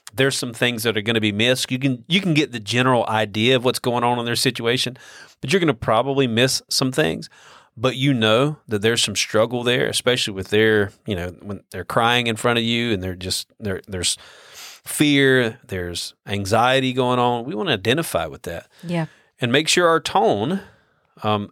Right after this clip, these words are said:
Speaker 1: what you don't wanna do is do the idi-, idiotic thing that oftentimes we do when people don't understand our language,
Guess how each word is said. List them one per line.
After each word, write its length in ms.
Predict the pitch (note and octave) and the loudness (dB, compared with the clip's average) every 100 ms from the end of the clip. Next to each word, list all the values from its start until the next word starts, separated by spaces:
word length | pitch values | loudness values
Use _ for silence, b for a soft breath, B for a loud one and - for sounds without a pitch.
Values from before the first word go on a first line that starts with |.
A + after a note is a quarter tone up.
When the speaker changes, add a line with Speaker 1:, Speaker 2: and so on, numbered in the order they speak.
| C3+ | 0
Speaker 1:
what 220 | C#3+ C#3 | 0 0
you 60 | |
don't 280 | A2+ C3 F#3 | 0 0 0
wanna 220 | D3 C3+ | -2 -4
do 340 | G2+ F#2+ F#2 B2 B B B B | -4 -8 -6 -8 B B B B
is 180 | A2+ G2 | -6 -2
do 180 | A#2+ A2+ | -2 0
the 160 | A2+ | 2
idi-, 220 | B2 C3 - | 2 0 -2
idiotic 540 | D3+ D#3+ C3+ A#2+ A2 | 0 2 2 2 -2
thing 300 | - A2+ A2 | -2 0 0
that 300 | G#2+ G2+ F#2+ _ _ | 2 0 0 _ _
oftentimes 640 | A#2+ C#3 C3 A2+ A#2 A2 G#2 | 0 0 0 -2 -4 -4 -8
we 140 | A2+ | -8
do 720 | F#2+ F2+ F3 E3 A#2+ A#2 C#3 - | -6 0 2 4 2 0 -2 -6
when 160 | A2 | -6
people 320 | G#2 C3 A2+ G#2 | 0 0 0 -2
don't 400 | F#2+ B2+ C3+ - - | 0 0 -2 -6 -6
understand 560 | C#3 A2+ G#2 - A2+ G2+ | -4 -2 -2 0 0 0
our 320 | A2 D#3 D#3 | 0 2 0
language, 500 | A2 G#2 G2+ A2 | -2 -2 0 -2